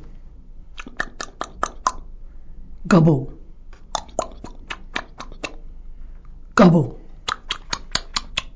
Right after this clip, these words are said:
Those sausages started to disappear. The children were looking for Greedy Cat.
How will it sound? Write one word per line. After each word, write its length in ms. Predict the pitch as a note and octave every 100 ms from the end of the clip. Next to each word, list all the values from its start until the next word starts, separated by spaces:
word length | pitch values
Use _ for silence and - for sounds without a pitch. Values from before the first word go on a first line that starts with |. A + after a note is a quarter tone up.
| - - - - - -
Those 420 | D#3+ D3+ E3 F3+
sausages 680 | - G3+ - G3+ - A#3+ -
started 540 | - F3+ F3+ - G#3 -
to 100 | D#3
disappear. 920 | - G3+ - G3 - F#3 F3 F3 - - - - - - - - - - - - - - - - -
The 140 | D4 D#4+
children 800 | - - G3 B3+ E3+ E3+ D#3+
were 120 | F#3 B3 F#3
looking 300 | - A3 B3+
for 140 | E4+
Greedy 500 | E4+ B3+ G4 - -
Cat. 480 | - - - - -